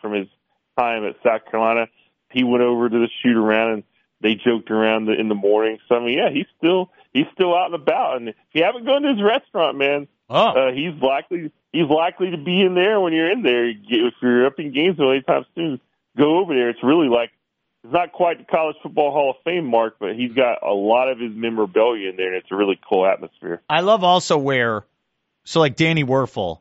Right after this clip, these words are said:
Speaker 2: Heisman Trophy winner, name dropping here. All right, we both know him.
Speaker 1: Yeah.
Speaker 2: Um, he, he tells me, he would tell me the story about Spurrier just calls him up randomly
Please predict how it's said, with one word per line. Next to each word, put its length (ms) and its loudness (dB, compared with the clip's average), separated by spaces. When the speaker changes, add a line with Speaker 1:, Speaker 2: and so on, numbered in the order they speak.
Speaker 2:
Heisman 300 0
Trophy 320 0
winner, 460 -6
name 280 2
dropping 460 0
here. 480 -2
All 100 0
right, 220 2
we 100 -6
both 220 -2
know 240 2
him. 120 -6
Speaker 1:
Yeah. 220 0
Speaker 2:
Um, 180 -10
he, 380 -6
he 260 -6
tells 320 -2
me, 220 -6
he 160 -4
would 160 -2
tell 160 0
me 80 -2
the 80 -2
story 340 0
about 440 0
Spurrier 520 0
just 220 -8
calls 280 0
him 140 0
up 140 2
randomly 720 -4